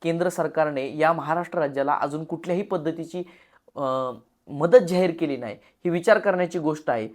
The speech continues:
संपूर्ण महाराष्ट्रामध्ये तिहेरी सरकार आहे, परंतु आजपर्यंत या महाराष्ट्र सरकारने कुठल्याही शेतकऱ्यांच्या पाठीशी खंबीरपणे उभं राहिलेले नाहीत.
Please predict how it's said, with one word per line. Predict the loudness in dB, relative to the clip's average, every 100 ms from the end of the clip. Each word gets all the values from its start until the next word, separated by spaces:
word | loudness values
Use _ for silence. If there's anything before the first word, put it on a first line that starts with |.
| _ -2
संपूर्ण | 0 2 2
महाराष्ट्रामध्ये | 2 2 0 0 0 -2 0 0 0 -4 -12 -4
तिहेरी | 0 0 0
सरकार | 0 2 4 6
आहे, | 4 0 -10 _ _
परंतु | 0 0 2 2
आजपर्यंत | 6 6 4 0 2 2 2 2 4
या | 4 2
महाराष्ट्र | 0 -2 -2 -4 -6
सरकारने | -4 0 0 0 -2 -6 -8 -14 _ _
कुठल्याही | -10 -2 2 2 2 -2 -4 -8 _ -8
शेतकऱ्यांच्या | -6 -4 0 0 2 0
पाठीशी | 2 2 0 -4 -8
खंबीरपणे | -8 0 0 0 -2
उभं | -2 4 4
राहिलेले | 4 0 -4
नाहीत. | -10